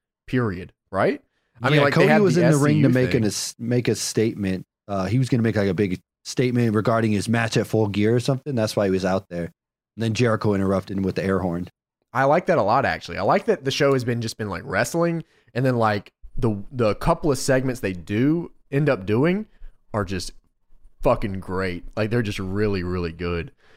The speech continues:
Speaker 1: Um, I love that they brawled. Like, it went outside the ring. It, like, it went outside of, like, this, like, it's, it's, you know, Cody said it, the, like, the safe space.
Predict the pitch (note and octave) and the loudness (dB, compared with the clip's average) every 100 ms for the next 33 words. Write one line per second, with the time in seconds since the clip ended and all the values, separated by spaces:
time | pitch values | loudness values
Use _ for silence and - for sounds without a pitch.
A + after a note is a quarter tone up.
0 | _ _ F2+ F2+ F2 E2+ E2 - _ - | _ _ -2 0 0 -4 -10 -16 _ -2
1 | A#2 A#2 B2+ A2+ G#2+ F#2+ G2+ G#2 A2+ - | 2 2 2 0 -2 0 0 2 0 0
2 | B2+ B2 A#2+ D#3 - B2 B2+ - A#2 A#2 | -2 0 0 0 0 -2 -2 -2 0 0
3 | G#2 F#2 F2+ F#2 E2+ F2 - B2+ C3 C#3+ | -2 -6 -4 -6 -8 -14 -4 0 2 2
4 | C#3 F3 C#3+ C3+ - B2+ A#2+ C3+ A2+ G#2 | 2 0 0 -2 -2 0 2 2 0 -2
5 | G#2 A2 - - _ C#3 B2 C#3+ - F3 | -2 -6 -8 -10 _ -2 -2 -4 -2 -2
6 | D3+ D3+ C#3 A2+ D3+ A#2+ - A#2+ E2+ G2 | -2 0 0 0 0 0 0 0 0 -4
7 | F#2+ G#2 F#2+ - A2+ A#2 - E2+ F2 E2+ | -4 -6 -6 -2 -2 -2 -8 -10 -8 -10
8 | - | -14